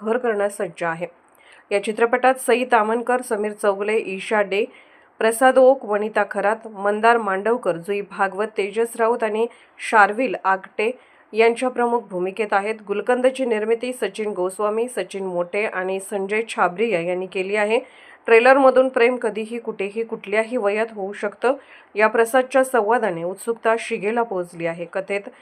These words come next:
ढवळेंची मुलगी मीनाक्षी आणि मानेंचा मुलगा ओंकार यांच्या लग्नासाठी दोन कुटुंब एकत्र येतात, परंतु या भेटीत अजून एक वेगळंच नातं निर्माण होतं. आता ढवळे आणि माने कुटुंबामध्ये काय गोंधळ उडणार आणि ही गुंतागुंत सुटेल का,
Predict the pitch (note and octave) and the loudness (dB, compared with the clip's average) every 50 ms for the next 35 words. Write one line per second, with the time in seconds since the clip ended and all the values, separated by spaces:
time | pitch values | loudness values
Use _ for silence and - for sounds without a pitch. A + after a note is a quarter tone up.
0 | - - - _ - G3+ A3 A3+ A#3 B3 C4 C4 C4 - C#4 C4 C4 B3 A3+ A3 | -20 -20 -20 _ -4 2 4 6 8 8 6 4 2 0 2 2 2 2 0 0
1 | B3+ C4 B3+ A3+ G3+ G#3 G#3 A3 A3 - - B3 A#3 G#3 G3+ G3+ G3 G3+ G3 F#3 | -2 -2 0 0 0 0 -2 -4 -6 -8 -6 -2 0 0 0 0 -2 -4 -2 -2
2 | F3+ F3+ F#3+ G3+ - - G#3+ G3+ F#3+ F#3 F#3+ - G3+ G#3 - G3 F#3+ F#3+ G3+ G3+ | -2 -2 -4 -4 -6 -6 -4 -4 -4 -6 -2 0 0 0 0 -2 -4 -4 -2 -2
3 | A#3 G3 E3+ E3+ F3 F3+ F#3 F3+ G#3 G3 G3 G3 F#3 F#3+ G3 A3+ A#3 A#3+ B3 A#3 | -2 -2 0 -2 -4 -6 -6 -6 -6 -4 -4 -2 -4 -2 -2 -2 -2 -2 -4 -2
4 | A#3+ A3+ F#3 F#3 G3+ A3+ A#3 A#3 A#3 A3+ - G#3 G#3+ G#3 G#3 F#3+ E3+ F3+ F3+ F3+ | -2 -4 -2 -2 -2 -2 -2 -4 -6 -6 -6 -8 -4 -2 -4 -4 -2 -4 -6 -6
5 | F#3+ G3+ G3 G3 A3 A#3+ A#3+ - - - - - - _ _ A3 G#3 G#3 G#3+ A3 | -6 -8 -4 -2 -2 -2 -2 -4 -12 -20 -20 -20 -20 _ _ -2 -2 -2 0 0
6 | A#3 A3 G#3+ G#3+ G3+ A3+ A3 G3+ G3+ B3+ B3+ - - - - G3+ G#3 G3+ A#3 A#3+ | 0 2 2 0 0 -4 -6 -4 -4 -4 -6 -6 -8 -6 -4 -4 -4 -2 0 2
7 | A#3 A#3 A#3 A#3 G#3 F#3 F#3+ F#3+ G#3 G#3 A#3 A#3+ - A#3+ G#3+ F#3+ F#3+ F#3+ F#3+ B3 | 2 2 2 0 -2 -4 -4 -2 0 0 0 0 -2 -4 -2 -2 -2 -2 -2 -4
8 | A#3+ A#3+ G#3+ G#3 G#3 G#3+ G#3+ A3+ A3+ G#3 G3+ - A#3+ C#4+ C#4+ - - - - _ | -2 -2 -2 -2 -2 -4 -4 -4 -4 -6 -4 -2 -2 -2 -4 -8 -16 -20 -18 _
9 | - G#3+ G#3 A#3+ A#3+ A3+ A3+ A3+ A#3+ A3+ A#3+ C4+ C4+ C4+ C#4 C4+ A#3+ A3 G#3+ A#3 | -4 0 2 2 2 2 -2 -2 0 4 6 8 8 6 4 2 2 0 0 0
10 | A#3+ B3+ A#3 A3+ - G3+ G3+ G3+ G3 G3 F#3+ F#3 F3+ F3 G3+ G#3+ A3 - G#3+ G3 | -2 -2 -4 -6 -8 -8 -4 -2 -2 -2 0 -2 -4 -4 -4 -6 -4 -2 -2 -2
11 | F#3+ F#3 F#3+ F#3 F#3 F#3 G3+ B3 C4+ C4 A#3 E3+ E3+ E3+ E3+ E3+ F3+ F3+ F#3+ F#3+ | -2 -2 -2 -4 -4 -2 0 0 2 2 0 -2 -4 -6 -4 -4 -4 -4 -6 -6
12 | G#3 A3+ A3 G#3 F#3+ F#3+ F#3 A#3+ B3 A#3+ B3 B3 A#3 B3 A#3+ A#3 - A3 F#3+ F3+ | -6 -8 -6 -4 -6 -2 0 0 0 0 0 -2 -2 -4 -4 -4 -6 -8 -6 -2
13 | - A#3+ B3 A#3 - E3+ E3 | -2 -2 0 -2 -4 -4 -4